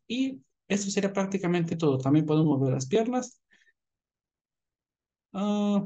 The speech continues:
esa sería una. ¿Sí? Chéquenlo. Este archivo se los voy a dejar. En el caso, por ejemplo, de la cucarachita, a veces nos da tiempo. Es prácticamente lo mismo.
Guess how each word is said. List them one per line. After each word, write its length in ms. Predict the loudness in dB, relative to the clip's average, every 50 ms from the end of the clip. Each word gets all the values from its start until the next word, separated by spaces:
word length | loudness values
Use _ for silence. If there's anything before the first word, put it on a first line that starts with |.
| -2
esa 140 | -6 -6 -6
sería 220 | -6 -6 -6 -4 -2
una. 360 | -2 0 0 0 -2 -4 -6 -10 _ _ _ _ _ _ _ _ _ _ _ _ _ _ _ _ _ _ _ _ _ _ _ _ _ _ _ _ _ _
¿Sí? 280 | -8 -6 -6 -6 -8 -12 -20 -20 -20 _ _ _ _ _ _ _ _ _
Chéquenlo. 560 | 0 0 0 0 0 -2 -2 -2 -2 -4 -6 -6 -8 -10 -14 -10 -4 0
Este 300 | 2 2 2 4 2 2
archivo 260 | 2 4 6 4 4
se 80 | 6 4
los 100 | 2 4
voy 120 | 4 2
a 20 |
dejar. 220 | 2 0 -2 -4 -2
En 80 | 0 0
el 160 | 0 0 0
caso, 300 | 0 0 0 0 -2 -2
por 160 | -2 -2 -2
ejemplo, 460 | -2 -2 0 0 0 0 0 -2 -2
de 260 | -2 -2 -2 -2 -2 -2
la 260 | -2 -2 -4 -4 -8
cucarachita, 640 | -10 -6 -4 -2 -2 -2 -2 -4 -4 -2 -2 -2 -2
a 40 | -2
veces 240 | -2 0 2 2 2
nos 80 | 2
da 120 | 2 2 2
tiempo. 380 | 2 2 0 0 -2 -10 -14 -16 _ _ _
Es 340 | -4 -2 -2 -2 -4 -8 _ _ _ _ -6
prácticamente 880 | -6 -4 -4 -4 -6 -6 -4 -4 -4 -4 -4 -4 -6 -6 -6 -8 -8 -6
lo 240 | -4 -2 0 2 2 2
mismo. 640 | 2 4 4 4 4 4 2 -2 -6 -8 -8 -10